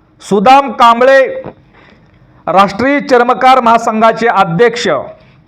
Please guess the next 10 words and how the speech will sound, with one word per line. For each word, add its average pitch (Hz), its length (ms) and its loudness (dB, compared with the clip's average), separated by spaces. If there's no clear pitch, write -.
त्याचप्रमाणे 247 1000 2
विजय 214 440 2
ननवरे 247 720 2
विश्वरत्न 269 840 0
फाउंडेशनचे 262 1120 0
संस्थापक 226 600 -2
अध्यक्ष 226 500 0
लक्ष्मण 269 560 -2
शेवाळे 240 640 2
हे, 262 180 4